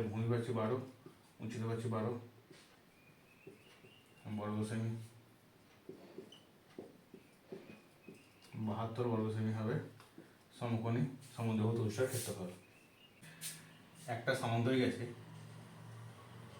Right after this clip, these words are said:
যার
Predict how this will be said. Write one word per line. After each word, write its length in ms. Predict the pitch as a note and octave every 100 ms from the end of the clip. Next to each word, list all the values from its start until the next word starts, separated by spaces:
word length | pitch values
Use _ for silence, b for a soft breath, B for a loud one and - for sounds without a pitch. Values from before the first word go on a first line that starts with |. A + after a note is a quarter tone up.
| - - - - - - - - - - - - - - - - - - - - - - - - - C3 A2
যার 200 | A#2 B2